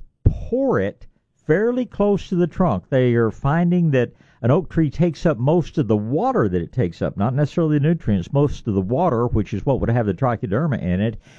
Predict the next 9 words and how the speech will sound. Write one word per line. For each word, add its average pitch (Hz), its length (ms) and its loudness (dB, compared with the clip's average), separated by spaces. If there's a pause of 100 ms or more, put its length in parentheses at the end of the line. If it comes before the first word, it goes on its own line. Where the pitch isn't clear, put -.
(140)
is 123 280 2
taken 160 380 0
up 151 240 -2
within 131 400 0
ten 170 340 -2
feet 160 360 -2 (100)
of 104 200 -4
the 92 80 -6
trunk. - 500 -6